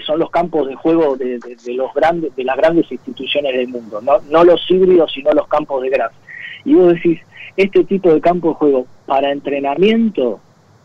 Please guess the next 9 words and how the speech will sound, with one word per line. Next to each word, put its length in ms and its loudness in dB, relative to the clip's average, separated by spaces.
de 120 -4
sus, 260 -12
de 160 -4
sus, 240 -6
de 180 -4
sus 200 -4
divisiones 500 -4
inferiores, 500 -2
bueno, 320 0